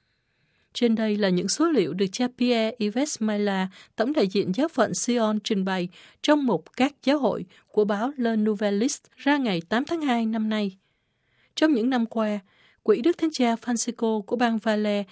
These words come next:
tiếp tục phát triển. Năm hai nghìn mười bảy, số tiền trao cho người nghèo là ba mươi ngàn franc và năm hai nghìn mười tám là sáu mươi ngàn franc. Còn năm hai nghìn mười chín, tổ chức đã cung cấp hơn sáu mươi lăm ngàn franc cho những người gặp khó khăn.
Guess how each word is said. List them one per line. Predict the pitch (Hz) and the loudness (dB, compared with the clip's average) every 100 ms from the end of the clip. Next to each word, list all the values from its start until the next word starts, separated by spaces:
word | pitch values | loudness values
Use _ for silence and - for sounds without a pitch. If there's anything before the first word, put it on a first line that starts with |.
| - - | -12 -4
tiếp | 359 | 0
tục | 220 156 | 2 0
phát | - 254 302 | -2 -6 -4
triển. | - 180 208 - _ _ _ _ _ _ - | -2 -2 -2 -8 _ _ _ _ _ _ -2
Năm | 247 240 | -2 0
hai | 294 311 | 0 0
nghìn | 233 | 2
mười | 180 175 | 2 0
bảy, | 165 226 | -2 -2
số | - 359 | 0 0
tiền | - 185 | 2 2
trao | 269 277 | 2 0
cho | 302 | 2
người | 254 180 | 2 2
nghèo | 175 165 | 0 -2
là | 160 175 151 - | -2 -4 -4 -2
ba | 226 | -2
mươi | 262 262 | 0 -2
ngàn | 233 156 147 | -2 -4 -4
franc | 214 214 - - - | -4 -4 -6 -18 -6
và | 220 214 | 2 4
năm | 214 277 277 | 4 0 0
hai | 294 | 0
nghìn | 254 180 | 2 2
mười | 170 | 0
tám | 190 202 302 | -2 -4 -2
là | 254 170 | -2 -2
sáu | - - 254 | -4 -4 0
mươi | 320 269 | 0 0
ngàn | 220 165 | 0 -4
franc. | 143 220 214 190 _ | -4 -2 -2 -6 _
Còn | 220 214 208 | -2 0 2
năm | 269 294 | 0 2
hai | 302 | 2
nghìn | 269 196 | 4 4
mười | 185 | 2
chín, | 180 233 269 339 | 2 0 -2 0
tổ | 180 | 0
chức | 190 339 | 2 0
đã | - | 0
cung | 185 269 254 | 0 0 0
cấp | 320 359 | 0 -2
hơn | - 247 233 | -4 0 0
sáu | 220 - 320 | 0 0 2
mươi | 339 | 2
lăm | 269 226 | 0 0
ngàn | 170 | -2
franc | - 240 226 208 | -4 -4 -4 -4
cho | 247 226 | -4 -2
những | 202 196 247 | -2 -2 0
người | 196 151 | 0 0
gặp | 170 - | -6 -8
khó | - - | -8 -4
khăn. | 247 - 220 | -4 -2 -2